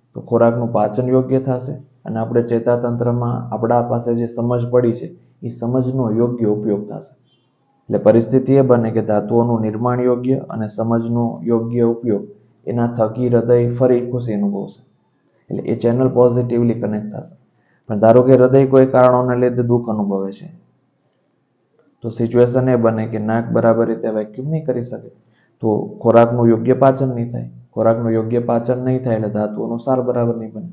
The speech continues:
રસથી બીજ સુધી અને ઓજ સુધીનું જે નિર્માણ કાર્ય છે, એ બંધારણ ધીમું પડશે અને સારના અભાવના કારણે એ વ્યક્તિનું શારીરિક અને માનસિક એ ભાવમાં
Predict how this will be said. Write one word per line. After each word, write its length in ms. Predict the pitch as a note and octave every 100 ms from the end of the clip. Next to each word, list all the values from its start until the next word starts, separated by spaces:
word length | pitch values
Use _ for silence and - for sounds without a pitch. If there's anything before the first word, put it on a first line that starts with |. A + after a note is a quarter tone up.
| - _ _
રસથી 640 | - A2+ A#2 A#2 A#2 A#2 A2+ A2+ - - _ _ _ -
બીજ 300 | A#2 A#2 A#2
સુધી 320 | A#2 A2 A2+
અને 140 | A2
ઓજ 220 | A2 A2+ A2+
સુધીનું 440 | A#2+ A#2 A2+ A2+ A2+
જે 120 | A2+
નિર્માણ 420 | A2 A2 A#2 A#2
કાર્ય 380 | A2+ A2+ A2+ A#2
છે, 160 | A#2 A2
એ 40 |
બંધારણ 480 | G#2 G#2 G#2+ A2 A2 A2+ - _
ધીમું 280 | A2+ B2 A#2+
પડશે 260 | A2 - A#2
અને 460 | - _ _ A2
સારના 600 | A2+ A#2+ A#2 B2+ C3 B2+
અભાવના 480 | B2 B2+ C3 C3 B2+
કારણે 360 | B2 B2 B2 A2+
એ 160 | A#2+
વ્યક્તિનું 520 | A2+ A2+ A2+ A#2+ A#2 A2+
શારીરિક 560 | A#2+ A#2 A#2+ A2+ G#2+
અને 140 | A2 A2
માનસિક 480 | A2 A2+ A#2 G#2+ G#2+ _ _ _ _ -
એ 100 | G2
ભાવમાં 560 | G2+ A2+ A#2 A#2 A2+